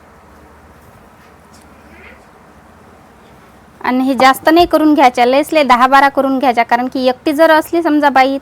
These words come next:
दहा बाराच करून. थोडंसं कोरडं पीठ टाकून घ्यायचं, नाहीतर मग काय होते, प्लेटले चिपकून जाते.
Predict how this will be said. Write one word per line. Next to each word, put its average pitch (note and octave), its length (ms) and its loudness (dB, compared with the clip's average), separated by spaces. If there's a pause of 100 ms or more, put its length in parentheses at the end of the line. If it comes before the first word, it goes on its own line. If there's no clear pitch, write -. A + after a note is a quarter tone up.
(160)
दहा B3 200 2
बाराच C#4+ 320 0
करून. B3+ 220 -4 (920)
थोडंसं B3+ 320 -4 (140)
कोरडं C4 220 0
पीठ C4 160 -10 (100)
टाकून C4+ 320 -2
घ्यायचं, A#3 320 -4 (600)
नाहीतर G#3+ 220 -12
मग A#3 160 -8
काय A#3+ 180 -6
होते, B3+ 220 -6
प्लेटले B3 440 -6
चिपकून A#3+ 420 -8
जाते. F#3+ 240 -8